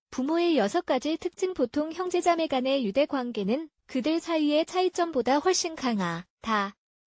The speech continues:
함께한 과거와 유대감 관계가 형제자매를 하나로 만들고 즐겁게 재회하게 하며요.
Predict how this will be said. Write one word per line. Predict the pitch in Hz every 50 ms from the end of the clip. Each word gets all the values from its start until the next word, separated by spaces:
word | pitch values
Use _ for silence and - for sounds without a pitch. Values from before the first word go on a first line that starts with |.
| _
함께한 | - 403 392 370 - 370 359 359 359 349
과거와 | - 247 220 - 277 277 277 285 311 311
유대감 | 247 220 220 277 302 - 311 320 311
관계가 | - 247 214 208 247 247 - 294 302 294
형제자매를 | 320 359 359 359 349 - 359 330 320 311 294 294 311 302
하나로 | 339 330 339 320 339 330
만들고 | 294 240 208 202 226 233 233 - 247 262 285 -
즐겁게 | - - 226 220 - - - - 359 359
재회하게 | - - 233 214 233 254 269 269 262 302 311
하며요. | 302 269 233 240 240 233 220 202 196 208 214 208 185 175